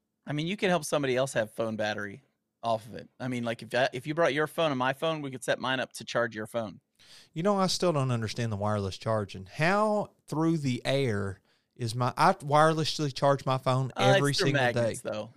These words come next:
Speaker 1: It's not through the air. It's just through
Speaker 2: Okay.
Speaker 1: magnets.
Speaker 2: So the contact,
Speaker 1: So,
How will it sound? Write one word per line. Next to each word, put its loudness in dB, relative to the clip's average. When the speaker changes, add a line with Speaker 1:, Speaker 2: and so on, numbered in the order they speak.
Speaker 1:
It's -6
not 0
through -8
the -6
air. -2
It's -10
just -8
through 0
Speaker 2:
Okay. -2
Speaker 1:
magnets. -8
Speaker 2:
So 4
the -2
contact, 0
Speaker 1:
So, -20